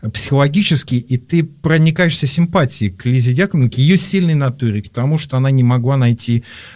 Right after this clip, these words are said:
а, при-, принятие в, в окружающем. Опять, вот я с Мишей точно со-, согласен, потому что вот эта невозможность найти принятие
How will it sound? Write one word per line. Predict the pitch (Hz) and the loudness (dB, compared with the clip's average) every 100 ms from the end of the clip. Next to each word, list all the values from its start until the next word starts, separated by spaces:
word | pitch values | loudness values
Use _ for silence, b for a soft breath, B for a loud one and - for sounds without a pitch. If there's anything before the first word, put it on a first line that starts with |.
| B | B
а, | 107 104 104 101 - _ _ _ | -2 2 2 0 -6 _ _ _
при-, | 147 139 139 131 | 0 2 2 2
принятие | 123 143 147 156 160 - 117 | 0 2 4 4 2 0 -2
в, | 107 110 113 107 | -2 -2 0 0
в | 104 | -2
окружающем. | 110 117 117 139 131 | -2 0 2 2 0
Опять, | 127 147 - - - | -2 0 -2 -6 -8
вот | 117 - | -8 -6
я | 123 127 127 _ | -4 -4 -4 _
с | 127 - | -8 -4
Мишей | 131 - - | -4 -4 -4
точно | 147 - 92 | -2 -2 -4
со-, | 85 - 110 | -8 -4 -2
согласен, | 101 117 156 170 113 | -2 -2 -2 -2 -2
потому | - 120 123 | 0 0 0
что | - | 0
вот | 123 | 0
эта | 123 131 120 B B - | 2 2 0 B B 0
невозможность | 131 143 131 165 147 107 98 - | 2 2 2 2 2 0 -4 -2
найти | 117 123 - 95 | 0 0 -2 -8
принятие | - 123 131 156 247 262 - 92 85 | -4 0 2 2 0 -2 -4 -4 -6